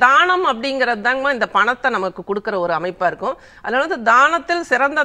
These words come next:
தானம் பறவைகளுக்கு, உயிரினங்களுக்கு நம்ம வந்து ப-, உணவு கொடுக்கறது ஒரு சிறப்பான அமைப்பு. எறும்புகளுக்கு வந்து இனிப்பு கலந்த அரிசி போடுறது ஒரு சிறப்பு. பௌர்ணமி நாட்கள்ல முக்கியமா போடணும். தினமுமே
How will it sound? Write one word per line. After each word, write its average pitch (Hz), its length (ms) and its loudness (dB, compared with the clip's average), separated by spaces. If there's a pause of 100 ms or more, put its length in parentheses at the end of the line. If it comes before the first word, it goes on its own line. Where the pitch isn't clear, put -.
தானம் 254 340 0
பறவைகளுக்கு, 254 760 0 (180)
உயிரினங்களுக்கு 269 760 -2 (360)
நம்ம 240 180 -8
வந்து 277 140 -2 (120)
ப-, 202 340 4
உணவு 269 200 0 (100)
கொடுக்கறது 208 380 -4
ஒரு 220 140 -4
சிறப்பான 214 460 0
அமைப்பு. 175 260 -6 (240)
எறும்புகளுக்கு 339 640 0
வந்து 240 240 -4 (300)
இனிப்பு 262 340 -6 (160)
கலந்த 262 340 0 (120)
அரிசி 240 340 -4
போடுறது 196 340 -4 (100)
ஒரு 170 60 -6 (100)
சிறப்பு. 196 300 -6 (200)
பௌர்ணமி 277 440 0
நாட்கள்ல 214 380 -4
முக்கியமா 208 400 -8
போடணும். 190 400 -4 (360)
தினமுமே 330 440 0